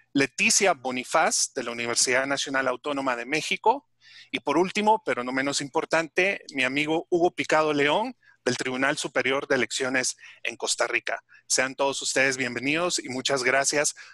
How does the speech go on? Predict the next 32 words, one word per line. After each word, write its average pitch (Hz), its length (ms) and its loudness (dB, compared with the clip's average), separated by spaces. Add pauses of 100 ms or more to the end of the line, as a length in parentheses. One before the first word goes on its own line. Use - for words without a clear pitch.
(160)
por 117 140 0
haber 120 180 2
aceptado 131 720 -2
participar 123 640 -2
en 139 140 -8
este 120 180 0
importante 120 760 -4
encuentro. - 520 -4 (1500)
Qué 208 120 4
bueno 214 440 2
sería 180 440 2
no 170 340 0
tener 156 380 2
que 160 100 -2
conformar 135 720 -2
una 156 220 2
mesa 139 340 2
sobre 120 540 -2
esta 123 240 0
temática - 600 -2 (280)
y - 80 -10
que - 100 -2
toda 190 240 4
la 202 80 4
problemática 131 1040 0
existente 160 640 0
en 123 80 -6
torno 147 260 0
al 120 100 0
tema 151 380 0
fuese 135 540 2
menor, 117 400 -6